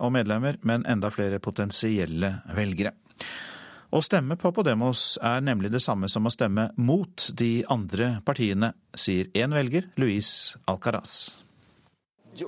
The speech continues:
Speaker 2: una parte de mí dice que sí, otra parte no. Vamos, sí lo apoyaría,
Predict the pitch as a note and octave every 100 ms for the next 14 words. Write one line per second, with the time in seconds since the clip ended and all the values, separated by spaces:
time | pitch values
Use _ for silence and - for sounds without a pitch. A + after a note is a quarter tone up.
0 | - G3+ A3+ A3+ G#3+ G#3 G#3+ G#3+ G#3+ G3
1 | F3+ C3 C3+ B2+ C#3 E3 D#3+ E3 E3 A#2
2 | - - - - C#3 G#2 A2+ - G3 F3
3 | C3 A2+ G#2+ G2+